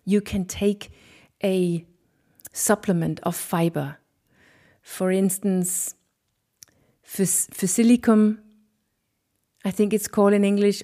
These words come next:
or basilicum seeds, or what's they call, um,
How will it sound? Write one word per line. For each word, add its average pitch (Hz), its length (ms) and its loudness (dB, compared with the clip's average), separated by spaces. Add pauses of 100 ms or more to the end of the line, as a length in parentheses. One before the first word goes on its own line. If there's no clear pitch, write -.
or 170 400 -2 (2250)
basilicum 208 840 2 (1200)
seeds, - 760 -2 (1300)
or 190 400 0 (920)
what's 180 260 -8
they 180 120 -4
call, 170 460 0 (1000)
um, 170 520 -4